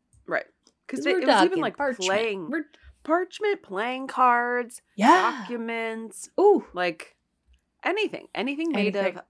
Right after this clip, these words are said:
Speaker 1: papier. So let's talk about the passing of the Stamp Act.
Speaker 2: Let's.
Speaker 1: So,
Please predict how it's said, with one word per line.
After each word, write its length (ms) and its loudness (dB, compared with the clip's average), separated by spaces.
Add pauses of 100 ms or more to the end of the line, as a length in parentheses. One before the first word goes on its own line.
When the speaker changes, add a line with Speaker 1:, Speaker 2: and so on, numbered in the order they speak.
(280)
Speaker 1:
papier. 320 -6 (1000)
So 140 -6
let's 180 -2
talk 200 -6
about 280 0
the 80 -8
passing 560 -2
of 120 -14
the 80 -10
Stamp 360 -14
Act. 400 -16 (500)
Speaker 2:
Let's. 500 -2
Speaker 1:
So, 240 -2